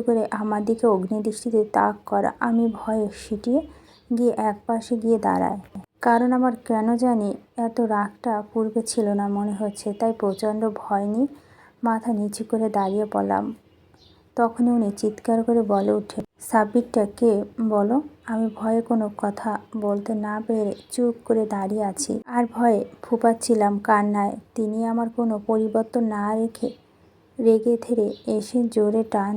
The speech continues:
দিয়ে দেয়ালের সাথে চেপে ধরেন। আকস্মিক ঘটনা, আমি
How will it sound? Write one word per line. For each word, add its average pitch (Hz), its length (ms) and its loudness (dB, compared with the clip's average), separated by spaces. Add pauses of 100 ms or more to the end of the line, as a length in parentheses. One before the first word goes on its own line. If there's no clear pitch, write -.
দিয়ে 220 200 4 (280)
দেয়ালের 214 460 0
সাথে 226 280 -4
চেপে 208 380 -2
ধরেন। 208 360 -6 (320)
আকস্মিক 240 580 0 (120)
ঘটনা, 226 460 2
আমি 208 200 0